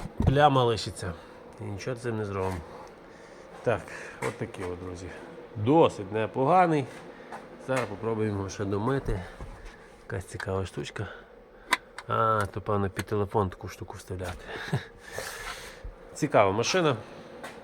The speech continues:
Зараз вона буде сіяти нас. Ну, от, друзі, кермо зняте. На вулиці видно, та й при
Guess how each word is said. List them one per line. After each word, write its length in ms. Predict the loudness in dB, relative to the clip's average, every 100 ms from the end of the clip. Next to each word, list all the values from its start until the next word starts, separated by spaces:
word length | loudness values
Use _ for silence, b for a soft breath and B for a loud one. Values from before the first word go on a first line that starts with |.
| -14 -14 -16 -16 -14 -14 -12
Зараз 300 | -8 -6 -6
вона 200 | -6 -6
буде 260 | -6 -6 -8
сіяти 460 | -8 -8 -6 -6 -8 -10
нас. 200 | -12 -14 -16 -14 -14 -14 _ _ _ B B B B
Ну, 100 | -4
от, 100 | -2
друзі, 300 | 0 0 0
кермо 400 | -2 2 4 6
зняте. 540 | 6 6 6 6 4 4 B B B
На 140 | 2
вулиці 520 | 4 6 6 4 0 0
видно, 480 | 4 4 4 0 -2 B B B
та 100 | -2
й 60 | -2
при 200 | -2